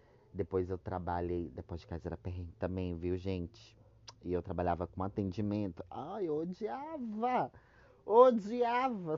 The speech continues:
Senhor da Glória, odiava. E aí, tá, e aí depois, é, passou um tempo que eu trabalhei nesse, no, no, no depósito de gás.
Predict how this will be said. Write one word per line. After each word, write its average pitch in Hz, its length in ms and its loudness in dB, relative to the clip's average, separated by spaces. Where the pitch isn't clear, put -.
Senhor 127 360 -2
da 117 160 -2
Glória, 98 600 -4
odiava. 123 760 -8
E 127 140 8
aí, 131 440 8
tá, 78 240 -4
e 87 100 2
aí 104 100 4
depois, 127 680 4
é, 101 540 4
passou 104 380 -4
um 107 120 -4
tempo 101 260 -2
que - 80 -6
eu 101 40 -2
trabalhei 92 400 -2
nesse, 92 200 -6
no, 87 220 -4
no, 82 400 -8
no 78 120 -12
depósito 85 320 -6
de 95 60 -6
gás. 95 280 0